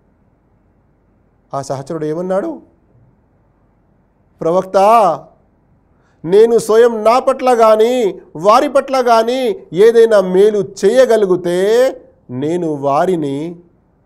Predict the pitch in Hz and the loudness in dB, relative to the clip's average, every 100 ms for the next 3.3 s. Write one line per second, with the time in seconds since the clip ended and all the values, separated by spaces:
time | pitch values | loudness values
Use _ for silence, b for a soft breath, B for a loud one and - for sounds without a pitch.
0 | _ _ _ _ 110 107 147 165 208 208 | _ _ _ _ -20 -4 -2 0 -2 -6
1 | 190 226 226 220 220 202 165 175 220 - | -6 -6 -6 -4 -6 -6 -6 -6 -8 -10
2 | 196 180 180 196 196 196 208 220 240 254 | -8 -6 -6 -8 -8 -6 -4 0 2 2
3 | 285 302 | 4 2